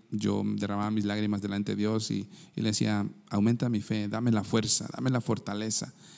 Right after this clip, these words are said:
Pero una de las que sí me dejaron, eh, impregnadas, cuando mi esposa me agarró la mano y me dijo, "Solo te pido un favor", me dijo, "te encargo a mis hijos, cuídalos", me dijo.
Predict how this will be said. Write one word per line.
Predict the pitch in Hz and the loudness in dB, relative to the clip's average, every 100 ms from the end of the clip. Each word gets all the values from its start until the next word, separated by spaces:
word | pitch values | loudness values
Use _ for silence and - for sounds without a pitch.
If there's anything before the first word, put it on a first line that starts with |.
| - - - | -20 -20 0
Pero | 110 110 | 6 8
una | 127 135 | 8 8
de | |
las | 117 101 | 8 6
que | - 98 | 4 4
sí | 113 | 6
me | 117 120 | 6 6
dejaron, | 107 104 110 110 101 - - - | 6 4 6 6 4 -4 -10 -4
eh, | 98 90 90 87 87 90 - _ _ _ | -2 0 0 -2 -6 -10 -16 _ _ _
impregnadas, | 110 104 101 98 104 110 107 | 4 6 6 6 6 6 4
cuando | 104 98 95 | 4 2 2
mi | 95 | 0
esposa | - 101 117 | 0 2 4
me | 107 | 4
agarró | 95 98 | 2 2
la | 104 | 2
mano | 101 104 107 | 2 0 -2
y | |
me | 104 98 | -2 -2
dijo, | 98 110 98 - - _ _ | -2 -2 -4 -8 -20 _ _
"Solo | - 139 131 | -4 -2 -4
te | |
pido | 123 117 | -4 -2
un | 110 | -2
favor", | 107 95 95 95 | -2 -6 -6 -6
me | 95 | -6
dijo, | 95 - - _ _ _ _ _ _ _ | -8 -10 -18 _ _ _ _ _ _ _
"te | - | -4
encargo | 107 - 117 104 | -2 -2 -2 -4
a | |
mis | 92 92 107 | -4 -6 -8
hijos, | 110 - - - _ _ | -10 -12 -14 -20 _ _
cuídalos", | - 127 113 101 110 - - | 4 4 4 -4 -8 -8 -8
me | 110 | -10
dijo. | 107 - | -10 -14